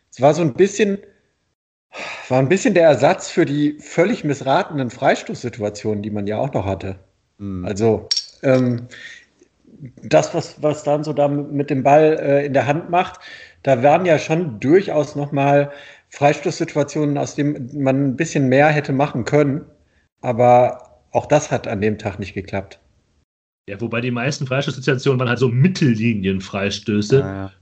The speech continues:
Speaker 3: die natürlich
Speaker 1: Ja.
Speaker 3: rausverteidigt wurden.
Speaker 1: Mhm.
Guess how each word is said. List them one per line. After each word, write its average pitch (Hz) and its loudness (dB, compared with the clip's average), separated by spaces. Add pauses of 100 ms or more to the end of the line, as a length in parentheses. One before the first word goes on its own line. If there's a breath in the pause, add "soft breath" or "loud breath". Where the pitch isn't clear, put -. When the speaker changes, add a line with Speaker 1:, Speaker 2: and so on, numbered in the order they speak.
Speaker 3:
die 120 0
natürlich 120 2
Speaker 1:
Ja. 110 4
Speaker 3:
rausverteidigt 107 -2
wurden. 98 -10 (500 loud breath)
Speaker 1:
Mhm. 107 -6